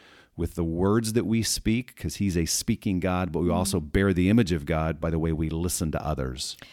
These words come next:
Speaker 2: Yeah, and that makes me think of how many times I have cried out to God or spoken to God or, you know,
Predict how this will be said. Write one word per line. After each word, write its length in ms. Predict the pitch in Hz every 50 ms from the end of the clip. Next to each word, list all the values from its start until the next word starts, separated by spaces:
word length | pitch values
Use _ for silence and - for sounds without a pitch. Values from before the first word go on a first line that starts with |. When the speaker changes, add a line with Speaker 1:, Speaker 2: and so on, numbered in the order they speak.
| - - -
Speaker 2:
Yeah, 160 | - 277 269
and 100 | 254 247
that 160 | 247 240 -
makes 320 | 247 247 254 247 - - 269
me 140 | 262 262
think 300 | 247 - - 226 233 240
of 140 | 240 214 196
how 180 | - - - 226
many 260 | 240 254 254 240 214
times 920 | - - - - 208 208 202 196 190 185 190 190 185 196 196 - - - - _ _ _ _ _ _ _ _ _ _ -
I 220 | - 196 208 220 233
have 640 | 247 - - 233 214 185 190 185 180 175 165 180 - _ _ -
cried 320 | - - 254 226 240 285 294
out 260 | - 202 175 - -
to 100 | - 208
God 440 | 180 180 160 151 143 135 135 151 - - -
or 180 | 190 185 175
spoken 640 | - - - - - 240 254 269 269 - 311 269 254
to 120 | - - 220
God 400 | - 180 160 147 131 139 139 143
or, 140 | 165 - -
you 120 | - 247 277
know, 180 | 254 220 -